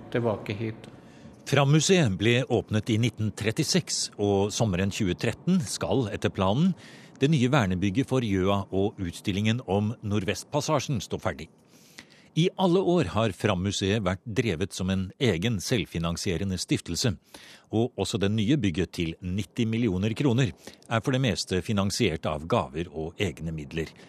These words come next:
Speaker 2: i tillegg til støtten på tjue millioner fra regjeringen. En gang tidligere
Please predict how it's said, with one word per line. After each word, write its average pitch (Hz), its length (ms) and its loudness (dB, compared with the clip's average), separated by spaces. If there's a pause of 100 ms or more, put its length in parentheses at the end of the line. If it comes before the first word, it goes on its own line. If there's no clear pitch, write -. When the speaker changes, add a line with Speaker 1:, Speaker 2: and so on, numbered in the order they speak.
(140)
Speaker 2:
i 147 140 2
tillegg 107 400 2
til 87 240 -2
støtten 95 420 -4
på 80 140 -6
tjue 87 320 -2
millioner 85 560 -2 (140)
fra 76 180 -8 (240)
regjeringen. 98 480 0 (1120)
En 175 280 4
gang 135 160 2
tidligere 101 460 2